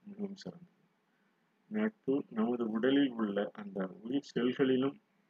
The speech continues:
உயிரக செல்களிலும் அவர்கள் நட்பு, அஹ், எவ்வாறு தெரிவிக்கிறார்கள் என்பது அவருடைய செயல்பாடிலிருந்து அறிந்து கொள்ள முடியும் என்ற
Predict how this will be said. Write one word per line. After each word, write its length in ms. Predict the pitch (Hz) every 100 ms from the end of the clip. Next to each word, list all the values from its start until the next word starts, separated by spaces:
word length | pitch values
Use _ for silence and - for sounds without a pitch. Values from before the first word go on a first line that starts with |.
| _ _ _ _ _ _ _ _ _ _ _ -
உயிரக 400 | 117 131 127 113 -
செல்களிலும் 500 | 120 120 120 113 120 - _ _
அவர்கள் 340 | 110 107 113
நட்பு, 500 | 101 107 - 135 127 - _ -
அஹ், 320 | 101 98 - - _ _ _ _ _ _ _ _ -
எவ்வாறு 500 | 107 113 120 110 -
தெரிவிக்கிறார்கள் 840 | 117 120 - 127 110 107 - 110 98
என்பது 320 | 95 98 95
அவருடைய 500 | 95 95 92 92 95 95 - 104 - - - 113
செயல்பாடிலிருந்து 1040 | 120 - 123 110 107 104 104 107 127 107
அறிந்து 300 | 104 110 113
கொள்ள 240 | 110 104 98
முடியும் 340 | 104 113 117
என்ற 400 | 90 - - -